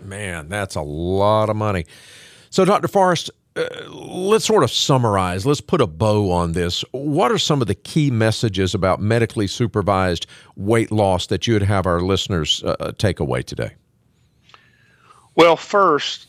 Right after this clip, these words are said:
Speaker 2: um, I think using your own healthcare provider is really the ideal person to help you lose weight. Um, they know your other medical conditions. They know how, you know, your other medicines are gonna be affected by weight loss.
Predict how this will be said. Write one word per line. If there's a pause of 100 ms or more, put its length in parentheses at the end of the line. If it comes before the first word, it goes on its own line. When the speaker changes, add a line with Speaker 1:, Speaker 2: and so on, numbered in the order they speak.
(100)
Speaker 2:
um, (140)
I
think (220)
using
your
own
healthcare
provider (360)
is
really
the
ideal
person
to
help
you
lose
weight. (480)
Um,
they
know
your
other
medical
conditions. (380)
They
know
how, (100)
you
know,
your
other
medicines
are
gonna
be
affected
by
weight
loss.